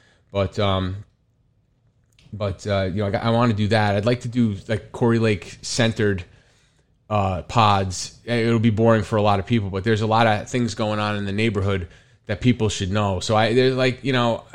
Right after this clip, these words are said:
and, and get both sides of it. Like, my goal is to get both sides of it. So we'll see. We'll see. I got some, some calls to make to some of the,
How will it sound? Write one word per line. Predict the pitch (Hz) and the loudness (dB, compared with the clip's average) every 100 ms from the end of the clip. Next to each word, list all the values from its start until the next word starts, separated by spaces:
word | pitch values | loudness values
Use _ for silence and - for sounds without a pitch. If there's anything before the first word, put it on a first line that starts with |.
| - - - - _ _ _ _ _ _ | -14 -14 -16 -20 _ _ _ _ _ _
and, | 151 147 | 0 0
and | 147 139 | 2 4
get | 139 | 6
both | 135 120 | 6 6
sides | - 110 95 | 6 4 4
of | 90 | 0
it. | 90 | 0
Like, | 101 | 2
my | 117 | 2
goal | 117 120 120 | 6 6 6
is | 110 | 4
to | 98 | 0
get | 101 | 0
both | 95 95 | 0 0
sides | 101 95 | 0 0
of | 87 | -2
it. | 87 | -4
So | 117 | 2
we'll | 123 131 | 2 2
see. | - 127 117 107 | 2 4 4 2
We'll | 101 117 | -2 -4
see. | - 117 104 | -2 2 2
I | |
got | 107 107 | 2 0
some, | 117 107 - | -2 -2 -4
some | 104 104 | -6 -6
calls | - 113 101 - | 0 2 2 0
to | |
make | 107 101 | -2 -2
to | - | -2
some | 117 107 | -4 0
of | 98 | -2
the, | 90 | -4